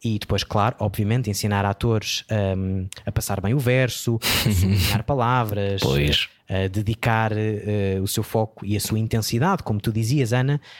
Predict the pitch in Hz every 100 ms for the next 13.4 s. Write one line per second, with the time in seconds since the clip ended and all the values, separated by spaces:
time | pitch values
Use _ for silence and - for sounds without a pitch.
0 | - 113 113 110 135 123 131 120 156 147
1 | 113 92 - - 101 95 87 80 - 92
2 | 90 90 87 95 104 95 - - - -
3 | 90 90 90 101 101 117 113 113 110 98
4 | 90 95 92 - 101 107 101 92 - -
5 | 107 101 - - - 139 - 127 110 -
6 | 113 113 - - - _ - 101 95 95
7 | 135 143 143 165 - 139 147 147 151 139
8 | 143 151 170 - 139 147 - 180 156 107
9 | - _ - 95 120 127 117 101 90 87
10 | - _ - - - 120 131 131 113 101
11 | 95 92 78 85 131 - _ - - -
12 | - 90 87 - 117 110 95 92 90 82
13 | 76 76 73 -